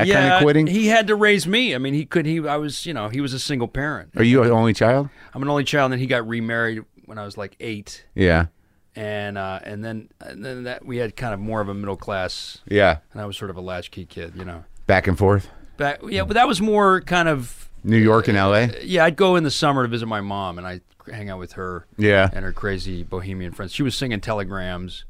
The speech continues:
Speaker 1: Oh, really?
Speaker 2: And then I went to this high school, but it was, like, five hundred School of the Arts people within a two thousand city kids.
Speaker 1: In San Francisco?
Speaker 2: So it was like, yeah, so we had rich kids coming to do the School of the Arts, and then we also had kids from Hunters Point and kids from the Mission.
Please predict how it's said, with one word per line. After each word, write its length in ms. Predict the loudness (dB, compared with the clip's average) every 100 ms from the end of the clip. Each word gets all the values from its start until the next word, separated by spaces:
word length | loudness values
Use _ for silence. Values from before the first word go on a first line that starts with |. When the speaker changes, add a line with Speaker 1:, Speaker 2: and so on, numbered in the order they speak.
| 2
Speaker 1:
Oh, 100 | 6
really? 480 | 6 6 4 0 -10 -12
Speaker 2:
And 240 | -8 -4 0
then 100 | 2
I 120 | 2
went 200 | 0 -2
to 100 | -2
this 160 | -2 0
high 160 | 0
school, 260 | 2 2 2
but 140 | 2
it 80 | 0
was, 160 | -2 -2
like, 160 | -4
five 320 | 0 2 2
hundred 420 | 0 -2 -2 -4 -6
School 280 | -6 -4
of 60 | -2
the 100 | -2
Arts 200 | -2 -4
people 340 | -6 -4 -4 -6
within 340 | -6 -4 -6
a 60 | -6
two 260 | -6 -6
thousand 680 | -4 -4 -2 -4 -8 -12 -14
city 280 | -8 -6 -6
kids. 580 | -6 -8 -8 -12 -16 -20 _ 0
Speaker 1:
In 80 | 2
San 140 | 4
Francisco? 540 | 4 4 0 0 -4 -4
Speaker 2:
So 220 | -8 -6
it 40 | -6
was 160 | -4
like, 240 | -4 -4 -4
yeah, 220 | -6 -6
so 160 | -6
we 140 | -8 -8
had 160 | -8
rich 200 | -8 -8
kids 220 | -6 -8 -4
coming 300 | -2 -2 -2
to 80 |
do 420 | -2 -2 -2 -4 -8 _ _ _ _
the 500 | -10 -6 -4 -4 -6 -8
School 260 | -6 -4
of 60 | -2
the 80 | -2
Arts, 240 | -4 -4
and 80 | -8
then 80 | -6
we 80 | -6
also 260 | -6 -6
had 160 | -8 -8
kids 240 | -8 -8
from 140 | -8 -10
Hunters 260 | -8 -8
Point 500 | -10 -8 -6 -6 -8
and 140 | -10 -12
kids 180 | -14
from 120 | -14 -10
the 60 |
Mission. 520 | -6 -6 -6 -6 -6